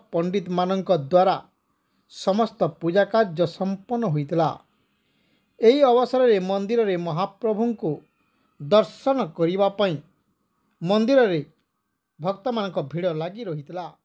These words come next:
କେଶେଇପାଲି ଗ୍ରାମର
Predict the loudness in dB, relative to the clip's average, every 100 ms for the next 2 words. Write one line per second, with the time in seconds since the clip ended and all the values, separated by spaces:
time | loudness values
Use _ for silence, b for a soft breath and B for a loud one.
0 | _ _ _ _ _ _ _ _ _ _
1 | _ _ _ _ _ _ _ _ _ _
2 | _ _ _ _ _ 0 2 4 4 4
3 | 2 2 2 4